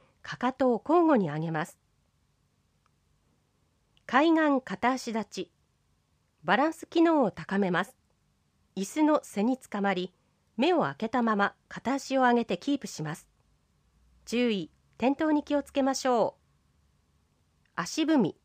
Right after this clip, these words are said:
またはウォーキング。スクワット。下半身の筋力を高めます。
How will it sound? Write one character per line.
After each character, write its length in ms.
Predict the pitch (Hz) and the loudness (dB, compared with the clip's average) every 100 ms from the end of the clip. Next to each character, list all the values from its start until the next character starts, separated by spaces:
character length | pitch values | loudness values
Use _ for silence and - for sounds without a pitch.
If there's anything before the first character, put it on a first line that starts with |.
| _ | _
ま 140 | 170 202 | -4 0
た 140 | 311 | 2
は 180 | 262 - - | 2 0 -4
ウ 80 | 180 | 2
ォ 160 | 285 | 2
ー 40 | 262 | 2
キ 120 | 185 | -2
ン 100 | 151 | -4
グ。 180 | 147 - _ _ _ _ _ _ _ _ _ _ _ _ _ _ _ _ _ _ _ _ | -4 -10 _ _ _ _ _ _ _ _ _ _ _ _ _ _ _ _ _ _ _ _
ス 160 | - | -12
ク 140 | - 320 | -2 2
ワ 80 | 320 | 0
ッ 60 | - - | -2 -6
ト。 120 | - _ _ _ _ _ _ _ _ _ - | -6 _ _ _ _ _ _ _ _ _ -8
下 100 | 220 | 0
半 220 | 320 349 - | 2 2 2
身 100 | 285 | 2
の 140 | 262 | 2
筋 240 | - 294 | 2 2
力 220 | 277 254 165 | 2 0 -2
を 100 | 127 | -4
高 260 | - 185 | -8 -4
め 140 | 185 175 | -2 0
ま 120 | |
す。 120 | 180 | -2